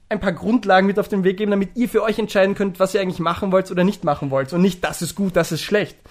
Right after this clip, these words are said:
Protein zum Beispiel, okay, ich hab gesagt, Protein ist per se was Geiles, aber das könnt ihr halt aus hundert Quellen gewinnen. Ob's jetzt das geile vegane Sojaprotein ist oder eben die gute Putenbrust oder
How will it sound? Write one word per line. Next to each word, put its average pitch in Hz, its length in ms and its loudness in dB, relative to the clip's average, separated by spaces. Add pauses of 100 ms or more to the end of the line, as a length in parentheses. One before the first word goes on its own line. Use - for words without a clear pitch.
(220)
Protein 214 400 2
zum 196 140 2
Beispiel, 143 280 2
okay, 147 220 -2
ich 185 120 0
hab 156 120 -4
gesagt, 160 260 -2
Protein 165 320 -4
ist 180 120 -4
per 175 120 -2
se 160 140 -2
was 160 160 -4
Geiles, 160 380 0 (280)
aber 180 140 -10
das 202 120 -8
könnt 233 240 -2
ihr 240 60 4
halt 220 140 4
aus - 200 -6
hundert 285 320 2
Quellen 285 380 2
gewinnen. 147 400 -2 (200)
Ob's - 180 -6
jetzt 214 160 -2
das 190 160 0
geile 180 320 4
vegane 180 360 2
Sojaprotein 196 880 -2
ist 262 280 -6 (340)
oder 233 320 4
eben 208 300 2
die 170 80 -2
gute 175 260 -2
Putenbrust 214 840 -4 (280)
oder 214 460 6